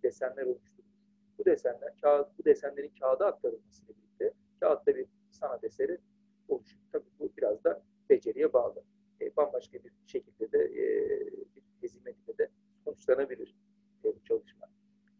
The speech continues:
E, dericilik, cam üflemecilik, çömlekçilik, e, hat, iğne oyası ve benzeri diğer el sanatlarımızdır.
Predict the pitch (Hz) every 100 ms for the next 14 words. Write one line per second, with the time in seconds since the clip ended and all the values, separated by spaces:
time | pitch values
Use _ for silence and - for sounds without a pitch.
0 | _ - 123 123 165 196 185 175 - _
1 | 147 156 - _ 127 113 107 _ _ _
2 | 135 123 127 _ - _ _ _ _ _
3 | 113 113 - - 127 - - _ _ _
4 | _ 120 135 120 - 135 127 117 110 117
5 | 127 123 - 120 - 113 107 110 107 _
6 | _ _